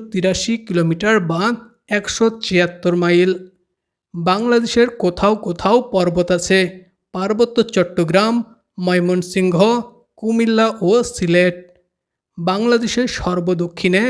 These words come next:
কোন দ্বীপ অবস্থিত? সেন্ট মার্টিন। বাংলাদেশের একমাত্র প্রবাল দ্বীপ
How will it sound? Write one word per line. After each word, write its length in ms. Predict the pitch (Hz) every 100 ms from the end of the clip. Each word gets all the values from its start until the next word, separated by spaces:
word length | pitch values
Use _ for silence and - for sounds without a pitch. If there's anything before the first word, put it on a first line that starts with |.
| 240 -
কোন 180 | 226 233 220
দ্বীপ 200 | 226 226 -
অবস্থিত? 540 | 190 170 175 - 170 185 185 - - _ _ -
সেন্ট 280 | 214 202 175
মার্টিন। 500 | 165 170 165 190 185 180 - _ _ _ _ _ _ -
বাংলাদেশের 760 | 165 190 226 240 233 - 226 233 185
একমাত্র 600 | 175 196 214 220 - 185 175 247 240 - _ -
প্রবাল 380 | 226 214 233 226
দ্বীপ 240 | 165 175